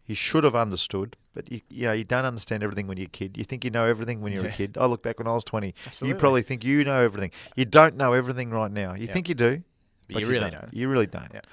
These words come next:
Speaker 2: You like to think you do.
Speaker 1: Aaron probably thought he could find perfection, but in actual fact, perfecting golf is perfecting your short game,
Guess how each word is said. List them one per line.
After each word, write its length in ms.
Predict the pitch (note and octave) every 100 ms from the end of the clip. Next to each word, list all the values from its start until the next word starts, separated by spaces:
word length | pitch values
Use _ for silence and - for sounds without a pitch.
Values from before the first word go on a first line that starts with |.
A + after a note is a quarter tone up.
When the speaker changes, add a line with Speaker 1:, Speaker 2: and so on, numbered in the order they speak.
| -
Speaker 2:
You 60 | C#3
like 160 | D#3
to 80 | -
think 160 | - -
you 80 | F2
do. 60 | A2 - -
Speaker 1:
Aaron 280 | D#3 D#3 C#3
probably 280 | D3 B2+
thought 300 | A#2 B2 A#2+
he 100 | B2+
could 160 | A#2+ B2 - -
find 320 | B2 B2+ A#2+
perfection, 540 | - - G#2 - E2 - _ _ - - _ -
but 80 | A#2
in 80 |
actual 300 | B2 - A2+
fact, 400 | G2+ A2 G2+ - - _ _ _ _ - - _ _ _
perfecting 540 | - A#2+ D3+ D3 B2+ G2+
golf 500 | A#2 F#2 - - - _ _ _ _
is 420 | A2+ G#2+ F#2+ - -
perfecting 640 | - G#2+ B2+ - A2 G2+ F2 _
your 80 | G2
short 320 | - A#2 A2+
game, 340 | G2+ F#2 G#2